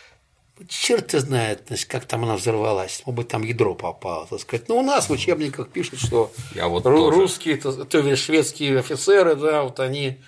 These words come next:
Speaker 1: фон Лешерн, да, он взорвал, естественно, хотя он был не швед, а немец, ну, ладно.
Speaker 2: Ага.
Speaker 1: Так, значит, а, и, значит, этот ка-, место этого, так сказать, там, ну, локализовано по описа-,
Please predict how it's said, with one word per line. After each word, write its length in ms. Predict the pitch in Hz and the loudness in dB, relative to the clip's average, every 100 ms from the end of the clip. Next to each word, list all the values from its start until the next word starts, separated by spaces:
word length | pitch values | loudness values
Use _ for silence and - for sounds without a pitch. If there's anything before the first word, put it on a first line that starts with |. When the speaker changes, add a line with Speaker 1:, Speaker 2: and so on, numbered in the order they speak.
| - - - - | -20 -16 -14 -6
Speaker 1:
фон 280 | - 143 131 | 2 4 4
Лешерн, 480 | 165 165 - 120 110 | 4 4 2 -2 -4
да, 220 | 113 117 | -6 -6
он 140 | 117 | -6
взорвал, 560 | 110 - 110 101 113 107 | -8 -2 0 2 2 2
естественно, 500 | 90 - 87 - 90 | 0 0 -2 -8 -18
хотя 220 | - 104 | -14 -10
он 80 | 98 | -8
был 140 | 92 101 | -8 -8
не 160 | 104 | -10
швед, 320 | 92 - 98 | -8 -8 -8
а 20 | 127 | -8
немец, 400 | 254 160 - - | -8 -8 -10 -10
ну, 180 | 151 - | -10 -8
ладно. 320 | 92 - 85 | -8 -8 -10
Speaker 2:
Ага. 200 | 98 87 - - | -10 -10 -12 -6
Speaker 1:
Так, 280 | - 196 - - - - - | 0 0 0 -8 -14 -14 -4
значит, 280 | 165 180 165 | 0 2 4
а, 560 | 165 156 147 143 143 127 - _ - 135 _ _ _ _ - - - - | 6 6 6 2 -2 -8 -16 _ -18 _ _ _ _ _ -20 -18 -12 -2
и, 180 | 214 | 2
значит, 340 | 262 214 208 208 | 2 4 2 2
этот 240 | 190 196 | 2 2
ка-, 400 | - 185 180 170 | 2 2 4 2
место 340 | 175 311 269 170 | 2 2 2 0
этого, 280 | 131 117 | 0 -4
так 120 | 107 127 | -8 -10
сказать, 240 | - 120 | -6 -6
там, 200 | - 139 | -4 -4
ну, 80 | 233 | 0
локализовано 720 | 208 131 139 127 208 202 139 | 0 2 2 4 4 4 0
по 160 | 123 123 | -4 -6
описа-, 400 | 120 151 - | -6 -8 -8